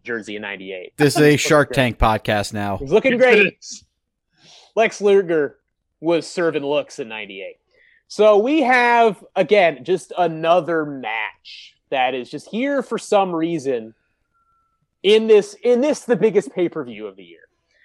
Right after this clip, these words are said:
Speaker 1: So we have a tag team match. On one side, representing N W O Hollywood, A K A N W O Black and White, which at this point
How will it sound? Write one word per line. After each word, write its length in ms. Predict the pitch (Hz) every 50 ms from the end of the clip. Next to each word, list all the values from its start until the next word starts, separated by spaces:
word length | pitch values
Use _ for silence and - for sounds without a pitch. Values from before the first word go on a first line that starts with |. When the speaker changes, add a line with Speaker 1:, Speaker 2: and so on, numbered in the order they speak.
| _ _ _ _
Speaker 1:
So 400 | - - - 208 202 190 185 185
we 180 | 175 196 269 285
have 220 | 277 254 247 233
a 80 | 220 196
tag 300 | - 233 254 294 285 -
team 180 | - 254 233
match. 480 | 202 190 185 185 196 202 - - - _ _ _ _ -
On 160 | 170 160 160
one 180 | 208 285 320
side, 400 | 294 - - 254 240 247 254 202
representing 640 | 175 254 277 277 285 240 165 240 240 226 220 214 196 -
N 200 | 214 262 285 285
W 360 | 277 262 208 226 220 226 220
O 380 | 214 208 208 202 196 196 196 _
Hollywood, 580 | _ - 208 214 208 202 196 202 196 196 196 190
A 160 | 180 160 170
K 380 | 165 - 175 175 165 156 156 151
A 40 |
N 120 | 151 160 156
W 320 | 160 156 156 147 139 143
O 140 | 143 139 135
Black 340 | 139 - 135 143 135 - 147
and 120 | 120 110
White, 280 | 117 139 139 143 139 - -
which 220 | 127 131 123 -
at 100 | 135 -
this 140 | 170 156 -
point 320 | - _ - 165 156 156